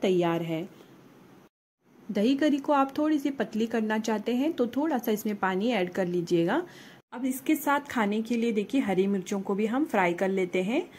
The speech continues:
देखिए फ्रेंड्स कितनी प्यारी ये दही कड़ी बनकर तैयार है। चलिए मिर्चों को बना लेते हैं। तो ये देखिए लंबे साइज़ की जो फीकी वाली हरी मिर्च आती है बस उसे ही लेना है और इसमें देखिए आधा चम्मच नमक और आधा चम्मच मैंने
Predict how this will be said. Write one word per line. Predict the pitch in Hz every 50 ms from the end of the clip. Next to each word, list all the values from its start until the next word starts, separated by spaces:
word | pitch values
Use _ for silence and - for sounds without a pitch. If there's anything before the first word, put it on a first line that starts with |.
| - - - - - - - - _ _ _ _ _ 185
देखिए | 214 247 254 - 302 302 285
फ्रेंड्स | 277 277 262 254 262 269 269
कितनी | - 269 240 - - 240 247 254 262
प्यारी | 254 254 226 208 208 202 214 214
ये | 214 208 220 214
दही | 202 208 196 190 208
कड़ी | 190 - 196 190 202 190
बनकर | 196 190 190 190 196 196
तैयार | 180 - 190 180 180 180 180 185 196
है। | 190 220 254 311 359
चलिए | - - 220 190 185 185 196 247
मिर्चों | 277 240 196 175 - - 185 185
को | 185 202
बना | 202 196 196 196 190
लेते | 190 190 185 - 196
हैं। | 202 220 269 349 349 - - - - - - - - -
तो | 233 247 247 254
ये | 247 - 214 220
देखिए | 208 220 208 - 277 285
लंबे | 254 208 190 185 190 214
साइज़ | 220 233 233 208 208 -
की | - 240
जो | 208 240 262
फीकी | 262 - 247 220 220 - 277
वाली | 269 262 254 233 269
हरी | 240 233 208 208 208
मिर्च | 220 226 240 226 -
आती | 226 214 214 - 220
है | 226 277 330 370
बस | 311 226 220 220 -
उसे | 208 202 - 208
ही | 208 202
लेना | 202 196 190 185 185 190
है | 196 226 302 415 - - - - - - - - - - - - -
और | - 196 202 220 254 302 -
इसमें | - 208 214 - 226 220 202
देखिए | 208 202 208 - 262 302 302
आधा | 233 190 180 180 185
चम्मच | 180 180 208 202 202 208 240 277 277 220
नमक | 196 180 185 233 320 339 294
और | 247 226
आधा | 190 175 165 180 175
चम्मच | 175 175 190 190 185 190 190 190 196
मैंने | 185 185 185 202 269 370